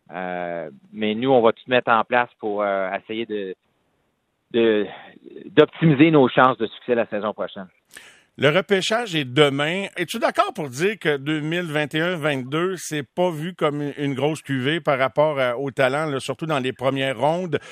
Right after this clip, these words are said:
Speaker 2: Es-tu d'accord avec ce que, ce que beaucoup de gens disent par rapport à la cuvée de cette année?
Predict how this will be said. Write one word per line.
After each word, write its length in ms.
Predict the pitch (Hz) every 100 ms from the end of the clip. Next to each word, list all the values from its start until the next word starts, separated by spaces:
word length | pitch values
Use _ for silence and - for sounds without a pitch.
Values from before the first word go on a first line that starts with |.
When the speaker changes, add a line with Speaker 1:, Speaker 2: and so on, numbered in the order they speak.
| -
Speaker 2:
Es-tu 300 | 170 180 -
d'accord 340 | 220 202 262 262
avec 260 | 190 196
ce 100 | -
que, 160 | - 175
ce 100 | -
que 160 | 170 156
beaucoup 340 | 147 170 214
de 60 | 165
gens 180 | 175
disent 300 | 175 147 196
par 140 | - 175
rapport 260 | 170 180
à 20 | 175
la 100 | 147
cuvée 280 | - 147
de 120 | 170 151
cette 220 | 165 139
année? 220 | 143 170